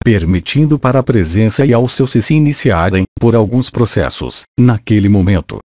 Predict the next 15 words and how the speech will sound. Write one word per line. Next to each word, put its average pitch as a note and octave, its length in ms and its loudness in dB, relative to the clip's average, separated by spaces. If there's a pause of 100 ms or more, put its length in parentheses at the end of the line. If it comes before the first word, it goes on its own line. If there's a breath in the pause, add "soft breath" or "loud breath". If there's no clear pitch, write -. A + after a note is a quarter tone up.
que - 80 0
irão A#2+ 320 2
se - 160 -4
tornar, B2+ 600 0 (180)
inexoravelmente, C3 1040 2 (160)
vibratórios A2 840 0
e A#2 60 -2
que - 140 -4
irão A#2 340 2 (100)
permitir-lhes F#2+ 880 0
penetrar A#2+ 520 0
o B2 40 -4
santuário A2 680 0
do G#2 160 0
coração. B2 540 -2